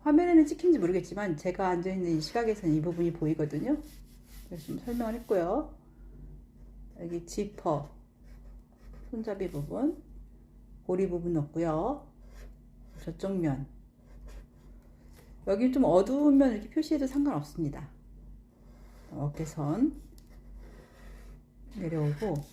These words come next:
그다음 저쪽 팔은 좀 가볍게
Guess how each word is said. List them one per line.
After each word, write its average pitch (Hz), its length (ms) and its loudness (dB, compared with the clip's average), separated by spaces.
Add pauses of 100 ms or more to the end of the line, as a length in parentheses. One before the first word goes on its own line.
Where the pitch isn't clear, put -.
(380)
그다음 226 400 -2 (160)
저쪽 247 320 -4
팔은 269 800 0
좀 254 140 -6
가볍게 262 600 -4